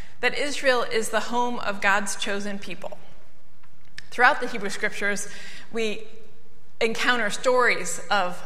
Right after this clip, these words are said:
harmony when God's covenant with the people is upheld, and tragedy when God's people break the covenant. Boaz welcomed the foreigner Ruth to glean in his fields.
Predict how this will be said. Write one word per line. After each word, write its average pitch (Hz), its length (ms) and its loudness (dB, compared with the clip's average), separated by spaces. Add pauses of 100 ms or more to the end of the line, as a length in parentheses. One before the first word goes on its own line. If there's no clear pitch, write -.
(120)
harmony 269 640 0 (440)
when 220 140 -2
God's 196 240 4
covenant 254 400 0
with 233 140 -2
the 220 60 0
people 233 320 -2
is 196 180 0
upheld, 277 480 2 (800)
and 220 80 -2
tragedy 208 680 2 (240)
when 208 120 -2
God's 202 280 2
people 208 240 -4
break 208 340 0
the 196 80 -2
covenant. - 640 -2 (1400)
Boaz 254 380 2 (120)
welcomed 214 600 0 (160)
the 208 80 -2
foreigner 233 500 0
Ruth 208 540 0
to 226 100 -2
glean 247 480 -2
in 240 200 -2
his 214 220 -2
fields. - 680 -2